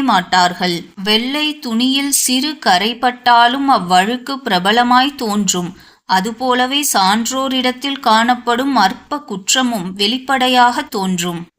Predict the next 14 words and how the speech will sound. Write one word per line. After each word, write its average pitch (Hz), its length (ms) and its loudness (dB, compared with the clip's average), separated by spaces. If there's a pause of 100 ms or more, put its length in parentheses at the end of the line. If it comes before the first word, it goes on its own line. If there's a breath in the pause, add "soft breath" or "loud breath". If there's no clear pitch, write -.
(140)
ஒரு 240 340 -2
துறவி 254 500 -2 (220)
தன் 240 280 4
வரைக்கும் 277 580 2
சிறிதும் 254 520 0
பற்றில்லாதவனாகவும் 240 1500 2 (400 loud breath)
ஜிதேந்திரியனாகவும் 262 1300 2
இருக்கலாம். 185 600 2 (340 soft breath)
ஆனால் 214 460 2 (140)
உலக 269 400 0
மக்களுக்கு 247 800 -2
ஓர் 233 240 0
உதாரணமாக 240 840 4 (140)
இருப்பதற்காக 220 880 2